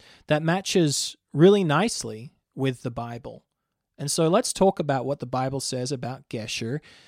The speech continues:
this territory, uh, uh, during the, during the, uh, the reign of King, King David, and shortly thereafter as well. And then we'll get into more of some of the specifics of the reporting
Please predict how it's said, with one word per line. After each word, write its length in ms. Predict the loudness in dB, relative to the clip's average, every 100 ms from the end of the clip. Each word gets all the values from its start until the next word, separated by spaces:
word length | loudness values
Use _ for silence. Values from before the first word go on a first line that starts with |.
| -20 _ _
this 240 | -2 0 0
territory, 800 | 0 0 0 -2 -2 0 -2 -6 _ _ -12
uh, 360 | -8 -6 -8 -12
uh, 320 | -16 -14 -14
during 400 | -6 0 0 0
the, 400 | -2 -4 -4 -8
during 340 | -8 -4 -2 -2
the, 240 | -6 -10 -16 _ _ _ _ _ _ _ _ _ -4
uh, 120 | -2
the 100 | 0
reign 260 | -2 -2 -2
of 140 | -6
King, 300 | -8 -8 -6
King 240 | -6 -6 -4
David, 420 | -2 0 0 -2 -8 -20 _
and 160 | -8 -4
shortly 440 | 0 0 0 -4
thereafter 800 | -4 -6 -4 -4 -4 -4 -6 -6
as 220 | -10 -10 -2
well. 400 | 2 2 2 -2 -16 -20 -20 -16 -4
And 160 | 0
then 220 | 2 4
we'll 100 | 4
get 240 | 4 2 -2
into 640 | -2 -4 -2 0 0 0
more 400 | -2 -2 0 0
of 160 | -2 -4
some 260 | -4 -4 -4
of 80 |
the 80 | -6
specifics 760 | -8 -6 -4 -4 -4 -6 -6 -6
of 220 | -4 -2
the 80 | -2
reporting 640 | -2 -2 0 0 -2 -6